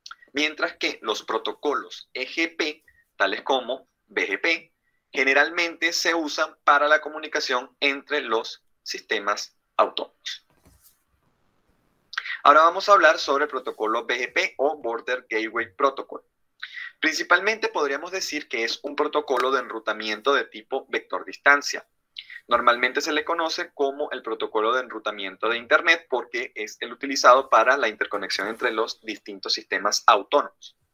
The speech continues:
Tal y como ya, eh, mencioné, bueno, comúnmente se utiliza para el enrutamiento entre,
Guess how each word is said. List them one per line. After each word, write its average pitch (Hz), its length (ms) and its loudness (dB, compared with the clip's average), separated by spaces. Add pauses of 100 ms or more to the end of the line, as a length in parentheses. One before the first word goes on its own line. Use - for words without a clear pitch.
(520)
Tal 147 200 4
y 170 40 -4
como 180 260 0
ya, 143 300 0 (140)
eh, 156 320 -4
mencioné, 185 500 2
bueno, 135 260 0 (360)
comúnmente 117 640 -4
se 120 140 0
utiliza 110 340 -4
para 131 140 2
el 120 60 0
enrutamiento 104 840 -2 (180)
entre, 120 560 -4